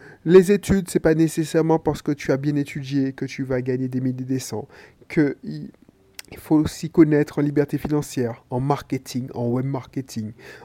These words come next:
en vente, en technique de vente. J'aurais été beaucoup plus loin et beaucoup plus vite. Voilà. Et j'aurais eu beaucoup moins peur parce que j'aurais eu moins de responsabilités, parce que j'étais fauché, je vivais chez papa-maman, donc j'avais rien à perdre.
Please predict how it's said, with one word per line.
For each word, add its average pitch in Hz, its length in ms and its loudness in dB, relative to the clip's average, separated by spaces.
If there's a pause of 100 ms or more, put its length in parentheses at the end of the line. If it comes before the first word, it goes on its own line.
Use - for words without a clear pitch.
en 123 200 -2
vente, 135 480 -2 (540)
en - 60 -16
technique 147 360 -4
de 135 100 2
vente. 143 440 0 (400)
J'aurais 151 240 0
été 143 180 -2
beaucoup 131 240 -4
plus - 140 -4
loin 147 260 2 (360)
et 151 40 -8
beaucoup 139 260 0
plus - 160 0
vite. - 600 -6 (320)
Voilà. 156 380 4 (360)
Et 156 200 4 (640)
j'aurais 175 380 4 (220)
eu 165 280 0
beaucoup 165 800 2
moins 165 220 6
peur 160 400 4
parce - 180 -12
que 147 120 -8
j'aurais 135 220 2
eu 143 80 2
moins 135 260 0
de 131 120 -4
responsabilités, 120 720 -6
parce 117 180 -6
que 151 120 -4
j'étais - 320 -4
fauché, 131 500 -4
je 117 120 -6
vivais 127 300 -2
chez - 160 -8
papa-maman, 127 540 0 (300)
donc 196 180 2
j'avais 180 340 2
rien 170 260 2
à 156 60 2
perdre. - 480 -6